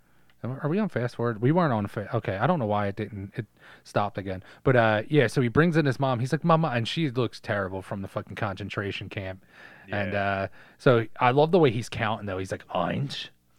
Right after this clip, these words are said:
Speaker 2: I
Speaker 1: fine,
Speaker 2: the
Speaker 1: Schwein." And
Speaker 2: It's
Speaker 1: then
Speaker 2: the
Speaker 1: he's, like, pointing
Speaker 2: angriest
Speaker 1: the
Speaker 2: language
Speaker 1: Yeah,
Speaker 2: ever, dude.
Speaker 1: he's pointing the gun at, at him first, and then he points it at his mom. And then
Speaker 2: Yeah.
Speaker 1: he puts a cap in her head,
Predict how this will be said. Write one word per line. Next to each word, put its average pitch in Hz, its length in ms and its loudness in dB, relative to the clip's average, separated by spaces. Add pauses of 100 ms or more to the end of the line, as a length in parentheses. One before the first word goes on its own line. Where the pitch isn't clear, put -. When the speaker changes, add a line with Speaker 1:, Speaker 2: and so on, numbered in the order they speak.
(240)
Speaker 2:
I 110 100 -8
Speaker 1:
fine, 110 460 0 (100)
Speaker 2:
the 104 220 -12 (120)
Speaker 1:
Schwein." 117 480 -2
And 165 140 -2 (300)
Speaker 2:
It's 123 80 0
Speaker 1:
then - 0 -
Speaker 2:
the 127 140 6
Speaker 1:
he's, 123 100 0
like, 139 120 2
pointing 151 160 2
Speaker 2:
angriest 160 240 4
Speaker 1:
the 135 40 -4
Speaker 2:
language 123 400 0
Speaker 1:
Yeah, 156 120 6
Speaker 2:
ever, 120 300 6
dude. 101 280 -6
Speaker 1:
he's 131 80 -2
pointing 160 240 8
the 160 80 0
gun 135 260 4
at, 120 220 0 (180)
at 117 200 2
him 143 280 2
first, 131 360 2
and 123 100 -4
then 117 80 0
he 113 80 -4
points 123 280 -4
it 123 60 -2
at 113 120 2
his 104 120 -6
mom. 113 400 0 (440)
And 123 80 -2
then 120 220 -2
Speaker 2:
Yeah. 85 180 -14
Speaker 1:
he 131 140 -4
puts 165 220 0
a 143 40 0
cap 131 360 2
in 147 80 0
her 131 120 2
head, 120 360 0